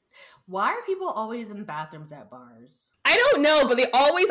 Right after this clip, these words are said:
Speaker 2: automatically go to the bathroom, and there's a line outside the bathroom of people who are like, "Ugh," and then walking away. And I'm like, "People need to go pee."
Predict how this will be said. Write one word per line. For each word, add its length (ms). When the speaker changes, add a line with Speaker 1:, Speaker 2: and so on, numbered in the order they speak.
Speaker 2:
automatically 420
go 200
to 80
the 60
bathroom, 640
and 140
there's 140
a 60
line 340
outside 320
the 60
bathroom 680
of 60
people 480
who 100
are 100
like, 160
"Ugh," 680
and 100
then 120
walking 340
away. 680
And 160
I'm 80
like, 200
"People 180
need 100
to 100
go 20
pee." 380